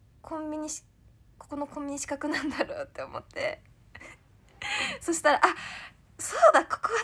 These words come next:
東京だからだ」と思って。し-、したら、めっちゃ、パッて見たら、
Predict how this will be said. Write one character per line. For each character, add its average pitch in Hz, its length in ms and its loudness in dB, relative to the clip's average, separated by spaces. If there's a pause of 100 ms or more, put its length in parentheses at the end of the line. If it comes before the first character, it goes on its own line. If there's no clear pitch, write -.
東 381 340 -2
京 - 120 0 (320)
だ - 60 -4
か 359 80 4
ら 311 400 0
だ」 - 20 0
と 233 140 -4
思 233 120 -4
っ - 60 -6
て。 - 360 -10 (380)
し-、 - 160 -6 (380)
し - 60 -8
た 349 140 4
ら、 240 380 6
め 247 160 -2
っ 269 40 -10 (140)
ち 359 100 2
ゃ、 330 180 8 (340)
パ 508 80 -4
ッ - 40 -8
て 262 100 -4
見 240 100 -4
た 226 140 -4
ら、 202 300 -2